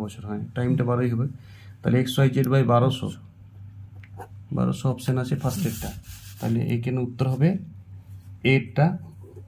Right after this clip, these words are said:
এক্স ওয়াই জেড by বারোশো টাকা। আশা করি সবাই এটা ঠিক করবে, টাকা লাগতে হচ্ছে। এ, এ by দুই সমান বি by পাঁচ, এ বি এর শতকরা কত অংশ? দারুণ অঙ্ক, এটা ভুল যাবার বিরাট চান্স আছে সবার।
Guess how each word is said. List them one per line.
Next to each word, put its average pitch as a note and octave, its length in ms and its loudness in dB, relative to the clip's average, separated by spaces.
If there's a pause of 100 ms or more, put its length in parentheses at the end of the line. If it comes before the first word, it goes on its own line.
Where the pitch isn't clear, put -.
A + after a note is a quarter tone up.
(420)
এক্স - 180 0 (280)
ওয়াই C3+ 200 8 (160)
জেড C#3 200 6 (120)
by B2+ 120 6 (120)
বারোশো A#2 300 4 (100)
টাকা। G#2 160 -4 (160)
আশা A#2+ 200 0
করি C#3+ 200 4
সবাই C3+ 200 4
এটা C3 180 -2
ঠিক A#2 180 0
করবে, A#2 220 4 (640)
টাকা A#2+ 220 0
লাগতে A#2 340 0
হচ্ছে। F#2+ 240 -10 (960)
এ, E3+ 40 12 (960)
এ - 20 12 (100)
by E3+ 140 12 (140)
দুই E3 120 10 (100)
সমান E3 180 10 (100)
বি D#3 160 10
by D#3 120 10 (100)
পাঁচ, F3+ 160 8 (200)
এ - 20 12 (120)
বি D3 140 12
এর D#3+ 120 8
শতকরা C#3+ 400 4
কত A#2 180 2
অংশ? A2+ 120 2 (100)
দারুণ C#3+ 280 8
অঙ্ক, C#3 140 6 (140)
এটা D3+ 100 4 (100)
ভুল D#3 160 10
যাবার D#3+ 240 8
বিরাট D3+ 260 6
চান্স B2 220 4
আছে A2 180 -2
সবার। A2+ 220 -4